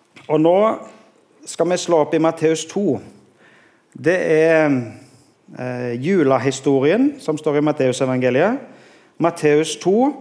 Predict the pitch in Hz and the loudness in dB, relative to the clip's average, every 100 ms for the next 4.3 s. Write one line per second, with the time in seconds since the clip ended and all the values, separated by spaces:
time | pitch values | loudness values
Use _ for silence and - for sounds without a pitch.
0 | - - _ 135 139 139 165 170 156 - | -16 -20 _ -10 -10 -4 0 2 0 0
1 | 151 156 156 143 143 - 135 117 - 120 | 0 0 0 -2 -2 -2 -2 -2 -4 -8
2 | 110 - - - _ _ - - - _ | -8 -10 -18 -20 _ _ -20 -20 -20 _
3 | _ _ _ _ _ _ - 165 214 - | _ _ _ _ _ _ -4 -2 -2 0
4 | 147 131 | 2 2